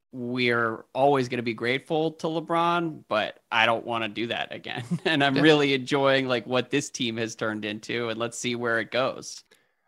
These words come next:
Speaker 2: Like, I, I just have too much respect for the amount of experience it takes to go out there and win in the N B A. Like, I, I don't think they're a LeBron away from winning a championship. And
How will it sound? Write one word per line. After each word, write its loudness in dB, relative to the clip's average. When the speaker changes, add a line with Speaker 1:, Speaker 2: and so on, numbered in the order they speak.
Speaker 2:
Like, 2
I, 4
I 4
just 0
have 4
too 2
much 2
respect 2
for 0
the 2
amount 2
of 0
experience -2
it 0
takes -2
to -2
go 4
out 0
there 4
and -2
win -2
in -2
the -2
N -2
B -2
A. -2
Like, -4
I, 2
I 2
don't 2
think -2
they're 4
a 2
LeBron 0
away -2
from -6
winning -4
a -6
championship. -2
And -8